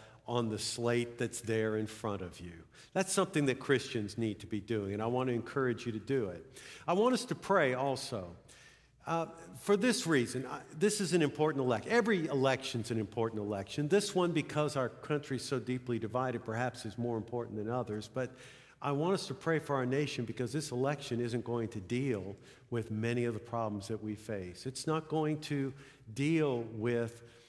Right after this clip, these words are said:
the social, the social turmoil that we're experiencing. And in fact, it may intensify it. It won't settle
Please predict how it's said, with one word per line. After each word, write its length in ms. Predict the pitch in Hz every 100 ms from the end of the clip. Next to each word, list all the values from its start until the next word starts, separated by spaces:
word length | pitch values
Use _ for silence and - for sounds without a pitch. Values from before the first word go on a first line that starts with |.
| -
the 140 | - 120
social, 800 | - - 143 139 - 131 110 - - - - _ - _ _ _ -
the 80 | 120
social 640 | - 143 135 123 127 113 - -
turmoil 840 | - - 156 143 113 98 85 82 82 -
that 160 | 110
we're 160 | 101 101
experiencing. 880 | 95 - - 107 95 92 - 101 95
And 100 | 104
in 60 |
fact, 340 | 104 127 120 127
it 100 | 117
may 140 | 120
intensify 840 | 120 123 - 135 131 113 - 87 78
it. 180 | 73 65 _ _ - - - - -
It 180 | 143 143
won't 560 | 135 143 135 131 - - - - _
settle 640 | - - 160 143 117 95